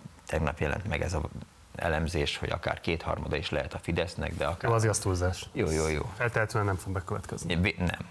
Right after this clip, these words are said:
Speaker 1: nem, nem, az, az, az biztos, hogy nem, <clears throat> és hogy, eh,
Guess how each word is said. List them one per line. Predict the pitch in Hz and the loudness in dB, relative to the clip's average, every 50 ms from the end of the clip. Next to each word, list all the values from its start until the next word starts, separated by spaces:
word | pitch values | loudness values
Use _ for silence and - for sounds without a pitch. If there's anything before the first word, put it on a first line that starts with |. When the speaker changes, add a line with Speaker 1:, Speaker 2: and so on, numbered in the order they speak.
| - - | -4 -2
Speaker 1:
nem, | 95 85 73 78 | 0 0 2 2
nem, | 82 78 73 78 | 2 2 2 2
az, | 85 90 - | 2 2 2
az, | - 85 90 - | 2 2 2 2
az | 69 85 90 | 0 0 2
biztos, | 90 90 - - 95 98 - | 0 0 0 0 -2 -2 -2
hogy | - 80 82 | 0 0 2
nem, | 87 95 107 113 110 - - 175 170 175 | 2 4 4 2 2 2 4 4 6 8
<clears throat> | 160 107 87 - | 6 6 4 2
és | - 67 - - | 0 -2 -2 -2
hogy, | - - - 78 73 80 85 85 | -2 0 2 2 2 2 2 2
eh, | 80 76 73 | 4 4 2